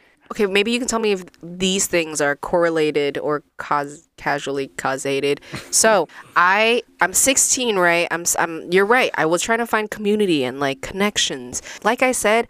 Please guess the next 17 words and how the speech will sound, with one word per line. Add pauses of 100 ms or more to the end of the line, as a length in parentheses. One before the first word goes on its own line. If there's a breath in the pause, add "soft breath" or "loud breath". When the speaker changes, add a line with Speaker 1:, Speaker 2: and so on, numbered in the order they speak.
(260 loud breath)
Speaker 1:
I
was,
like,
so
sexually
frustrated
and,
like,
so
horny,
but,
like,
no
outlet
'cause
I
wore